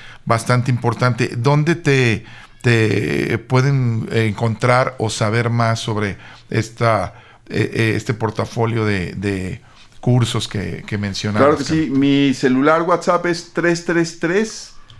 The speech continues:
Speaker 2: cuatro cuarenta, noventa y seis noventa y siete. Repito, tres tres tres, cuatro cuarenta, noventa y seis noventa y siete. Mi correo electrónico es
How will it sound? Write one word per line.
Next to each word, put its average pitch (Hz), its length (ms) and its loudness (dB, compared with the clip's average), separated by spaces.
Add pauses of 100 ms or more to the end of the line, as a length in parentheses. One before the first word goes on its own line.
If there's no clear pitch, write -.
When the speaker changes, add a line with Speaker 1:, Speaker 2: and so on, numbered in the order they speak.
(160)
Speaker 2:
cuatro 139 380 2
cuarenta, 151 840 2
noventa 110 460 0
y 107 60 0
seis 131 240 2
noventa 127 420 0
y 135 60 2
siete. 165 560 -2
Repito, 131 400 -2
tres 139 440 0
tres 135 360 -2
tres, 147 560 0 (460)
cuatro 139 500 2
cuarenta, 139 540 2
noventa 131 360 0
y 117 60 0
seis 143 240 0
noventa 139 380 0
y - 20 -2
siete. 165 400 0
Mi 143 140 0
correo 120 300 0
electrónico 131 760 0
es 123 320 -2